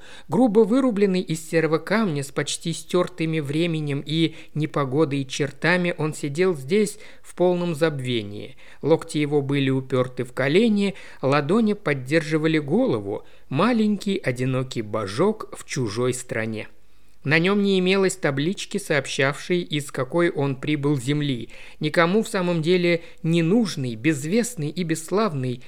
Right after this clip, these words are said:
просто маленькая жалкая фигурка, очутившаяся далеко от родного дома.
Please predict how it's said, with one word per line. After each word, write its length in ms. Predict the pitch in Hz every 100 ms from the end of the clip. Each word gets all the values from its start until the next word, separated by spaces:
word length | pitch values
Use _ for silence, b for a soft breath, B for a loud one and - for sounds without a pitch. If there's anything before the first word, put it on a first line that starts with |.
| B -
просто 300 | 170 - -
маленькая 580 | 135 185 147 113 117 117
жалкая 420 | 147 151 156 147
фигурка, 640 | 160 160 240 247 208 190 B B -
очутившаяся 920 | 123 - 143 117 - - 185 - 165
далеко 380 | 123 123 127 160
от 160 | 131
родного 440 | 123 110 123 117 113
дома. 520 | 107 120 113 107